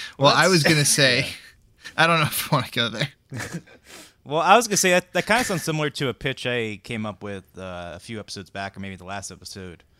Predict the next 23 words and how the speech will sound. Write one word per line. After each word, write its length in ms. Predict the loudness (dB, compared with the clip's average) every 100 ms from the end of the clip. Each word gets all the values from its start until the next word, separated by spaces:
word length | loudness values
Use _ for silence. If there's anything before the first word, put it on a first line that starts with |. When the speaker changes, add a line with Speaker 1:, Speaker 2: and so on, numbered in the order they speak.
| _ _ _ _
Speaker 2:
where, 360 | -10 -8 -8 -8
like, 400 | -8 -10 -12 _
there's 220 | -12 -10
kind 160 | -8 -8
of, 40 |
like, 100 | -10
a 40 |
Romeo 320 | -10 -8 -6 -8
and 80 |
Juliet 420 | -10 -10 -10 -12 _
thing, 400 | -16 -14 -16 -16
'cause 160 | -14 -10
we 180 | -10 -10
implied 540 | -10 -4 -4 -4 -8 -8
that, 400 | -8 -8 -12 -14
um, 360 | -12 -12 -10 0
Speaker 1:
Yes, 380 | 2 2 -4 -6
the 180 | -2
other 400 | 0 0 -2 -2
Speaker 2:
Trent 380 | 0 0 0 -4
or 80 | -6
somebody, 400 | -2 -2 -2 -4
Speaker 1:
warring 140 | -8